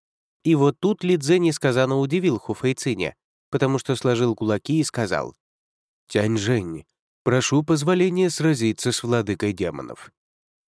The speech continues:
"Генерал Ли?" поразился Ху Вэй. Он всегда полагал Ли Цзэ степенным и рассудительным, но сейчас в глазах бога войны поблескивало,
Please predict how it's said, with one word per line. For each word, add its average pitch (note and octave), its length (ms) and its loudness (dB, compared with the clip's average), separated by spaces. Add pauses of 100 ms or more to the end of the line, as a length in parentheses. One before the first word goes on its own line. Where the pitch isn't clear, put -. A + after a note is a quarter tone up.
(120)
"Генерал A2+ 720 2
Ли?" G#2+ 640 -2 (320)
поразился A2 560 0
Ху G2 200 -6
Вэй. - 280 -14 (640)
Он F3 160 2
всегда F#3+ 340 0
полагал D#3+ 400 2
Ли D3 180 0
Цзэ C3+ 220 0
степенным C3+ 580 -2
и B2 40 -2
рассудительным, F#2+ 800 -4 (380)
но C#3+ 140 2
сейчас C#3+ 380 0
в A#2 120 -4
глазах A#2+ 440 0
бога G#2 300 0
войны G#2 320 0
поблескивало, D3+ 760 -4